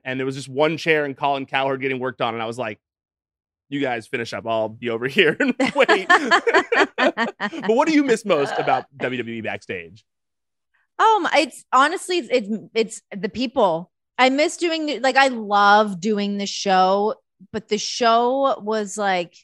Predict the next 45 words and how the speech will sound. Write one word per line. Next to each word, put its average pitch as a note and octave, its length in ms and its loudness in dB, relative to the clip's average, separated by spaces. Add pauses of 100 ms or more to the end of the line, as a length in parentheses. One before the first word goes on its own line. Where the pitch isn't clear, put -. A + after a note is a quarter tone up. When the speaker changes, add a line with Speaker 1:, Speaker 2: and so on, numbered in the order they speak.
(720)
Speaker 2:
it D4+ 80 -2
was, D#4 200 -2
it, G#3+ 240 -8 (160)
I, C#4 220 4
I, C#4+ 260 4 (180)
I C4+ 40 -2
say E4+ 300 -2
the A4 120 2
word F4 320 -2 (160)
easy A#3 540 -6
in A3 140 -4
the G#3+ 80 -4
sense G3+ 320 -6
of, G3 140 -6
like, F#3+ 360 0
we B3 220 -2
all E4 160 4
just A4+ 200 -2
knew G#3 280 -2
what - 160 -4
we A3 160 -6
were F#3 160 -8
doing. G3+ 640 -6
We F#3+ 180 -6
have A3 460 -4
our B3+ 180 2
rapport G3+ 720 -2
already F#3+ 360 -2
built F#3 380 -4
in F#3+ 200 -6
there. F#3+ 180 -4
We F#3 160 -4
all A#3 220 2
know G#3+ 240 0
how G#3 160 2
to G3 100 -6
talk F#3 380 -2
about F3 340 0
pro F3+ 260 -2
wrestling. E3+ 480 -4
So F#3+ 200 -8 (100)
that A#3+ 300 4
aspect G3+ 560 -4
of F3+ 80 -6
it, G3 180 0